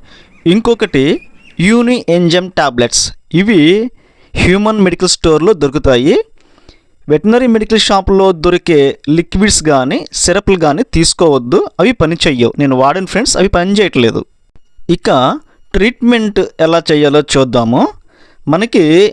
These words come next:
ఆక్సిహిమ్ వెట్ ఫైవ్ హండ్రెడ్ టాబ్లెట్స్ ఎల్లో కలర్‌లో ఉంటాయి, యూని ఎంజైమ్ టాబ్లెట్స్ ఏమో బ్లాక్ కలర్‌లో ఉంటాయి. కోడి గనక రెండు కేజీల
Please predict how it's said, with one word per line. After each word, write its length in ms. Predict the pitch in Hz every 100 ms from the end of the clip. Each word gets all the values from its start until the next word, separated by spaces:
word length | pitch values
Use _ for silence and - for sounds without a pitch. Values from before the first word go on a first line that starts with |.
| - _ _ 147
ఆక్సిహిమ్ 460 | 165 - 254 208 226 208 175
వెట్ 160 | 185 - -
ఫైవ్ 160 | 165
హండ్రెడ్ 200 | 180 180 -
టాబ్లెట్స్ 500 | 143 139 139 - 160 233 - _ 151
ఎల్లో 200 | 147 170 -
కలర్‌లో 320 | 156 151 147 120
ఉంటాయి, 280 | 113 139 294 - _ - _ 160
యూని 260 | 196 226 254 - 180
ఎంజైమ్ 300 | 175 185 180 160
టాబ్లెట్స్ 440 | 147 139 139 - 139
ఏమో 180 | 131 165 220 151
బ్లాక్ 240 | 156 196 -
కలర్‌లో 300 | 165 151 135 117
ఉంటాయి. 300 | 113 117 110 - - - - - - - 180
కోడి 260 | 185 262 220
గనక 260 | 202 147 156 220 - 165
రెండు 220 | 170 196 202
కేజీల 320 | 190 196 233